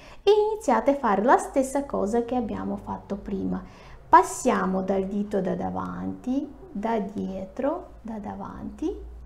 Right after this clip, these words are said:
da davanti, da dietro e da davanti. Ogni volta che fate questo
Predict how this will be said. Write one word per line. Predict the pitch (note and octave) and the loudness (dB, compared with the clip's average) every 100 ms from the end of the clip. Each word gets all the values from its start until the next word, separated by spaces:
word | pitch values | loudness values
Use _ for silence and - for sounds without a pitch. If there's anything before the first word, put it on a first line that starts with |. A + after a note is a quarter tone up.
| - - - | -18 -18 -18
da | - - - | -16 -16 -14
davanti, | G#3 G#3 G#3 G#3 A#3 A#3+ - - - | -12 -10 -10 -8 -8 -10 -12 -12 -8
da | D4 C#4+ | -6 -4
dietro | A3+ F#3+ G3+ G#3 A#3 A3+ - | -6 -4 -4 -4 -4 -4 -4
e | G#3 | -2
da | G3+ G3+ | -2 -2
davanti. | F#3+ F#3+ F#3+ F#3 - G3+ - G#3 - - - - - | -2 -2 -4 -8 -8 -10 -10 -14 -14 -20 -20 -20 0
Ogni | A#4+ B4 C#4 | 2 4 6
volta | B3+ D4 B3 | 6 6 4
che | A#3+ A3+ | 4 0
fate | - A#3 G#3 G3+ - A3 A#3 | 4 4 4 2 0 -2 2
questo | G#3 G3+ - - A#3+ C#4+ D4+ | 2 2 -2 -6 -2 0 -2